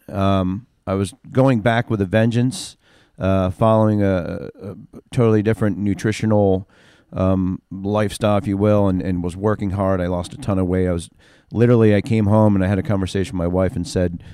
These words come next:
"You know, I'm riding my bike right now better than I, I possibly could have been, uh, ever in my life." And I, I was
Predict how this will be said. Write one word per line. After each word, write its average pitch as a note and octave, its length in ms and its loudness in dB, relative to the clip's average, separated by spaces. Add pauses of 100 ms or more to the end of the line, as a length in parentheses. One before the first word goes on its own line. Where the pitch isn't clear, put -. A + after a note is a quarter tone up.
(160)
"You - 100 -6
know, F#2+ 100 2
I'm A2+ 120 4
riding A2 300 4
my G2+ 100 0
bike G2+ 320 0
right G2 140 0
now G2 160 0
better G2+ 280 0
than F2+ 140 -2
I, G2 220 0
I F#2+ 160 -6
possibly G2 560 -4
could G#2+ 160 -2
have F#2 140 -4
been, G2 340 0 (340)
uh, E2 160 -2
ever G#2 240 0
in G2 60 0
my F#2+ 140 0
life." G2 340 0
And F2+ 100 -4
I, F#2 160 -2
I G#2+ 140 -2
was F#2 360 -6